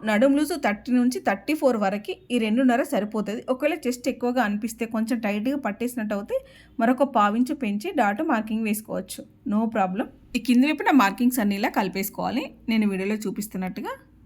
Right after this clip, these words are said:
ఈ డార్ట్స్ దగ్గర మార్కింగ్ చేసుకున్నాం కదా, ఈ మార్కింగ్స్ అన్ని స్కేల్తో ఇలా స్ట్రైట్గా లైన్ డ్రా చేసుకొని పెట్టుకోవాలి. ఇటువైపుకి అటువైపుకి ఇలా స్ట్రైట్గా లైన్ డ్రా చేసుకొని ఇప్పుడు మిగతా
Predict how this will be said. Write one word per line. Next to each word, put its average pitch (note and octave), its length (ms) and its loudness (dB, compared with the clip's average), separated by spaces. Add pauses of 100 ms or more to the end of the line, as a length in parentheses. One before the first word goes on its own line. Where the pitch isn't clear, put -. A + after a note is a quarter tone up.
(440)
ఈ A3+ 120 0
డార్ట్స్ A#3 240 2
దగ్గర C#4+ 260 2
మార్కింగ్ A#3+ 360 2
చేసుకున్నాం A#3+ 420 0
కదా, A4+ 160 -2
ఈ - 80 8
మార్కింగ్స్ A#3+ 420 -2
అన్ని B3+ 200 0
స్కేల్తో G#3 420 -4
ఇలా F4+ 120 -2 (200)
స్ట్రైట్గా A3 420 -2
లైన్ G3 160 -2
డ్రా G3 160 -4
చేసుకొని A#3 360 -2
పెట్టుకోవాలి. F#3+ 420 -4 (1200)
ఇటువైపుకి A3+ 460 -2
అటువైపుకి G3+ 360 -6
ఇలా C4+ 140 -2
స్ట్రైట్గా G#3+ 400 -2
లైన్ G3 160 -2
డ్రా G#3 80 -2 (100)
చేసుకొని A3 380 -4 (1500)
ఇప్పుడు C#4+ 160 -2 (100)
మిగతా G#3 200 0